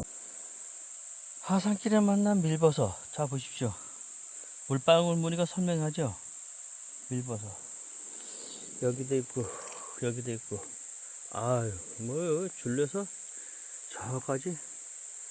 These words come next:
엄청나네. 아유. 이제 마지막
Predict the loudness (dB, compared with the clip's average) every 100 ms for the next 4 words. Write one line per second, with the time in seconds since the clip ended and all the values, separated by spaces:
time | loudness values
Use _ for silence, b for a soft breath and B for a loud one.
0 | B B -4 -2 -2 0 0 0 0 0
1 | -4 -4 -6 -4 -4 B B B B B
2 | B -2 0 2 0 -2 B B B -4
3 | -4 -4 -6 -4 -4 -4 -4 -4 -4 -4
4 | -4 B B B B B B B -4 -4
5 | -6 -6 -4 -4 B B B B -4 -2
6 | 2 6 6 6 6 6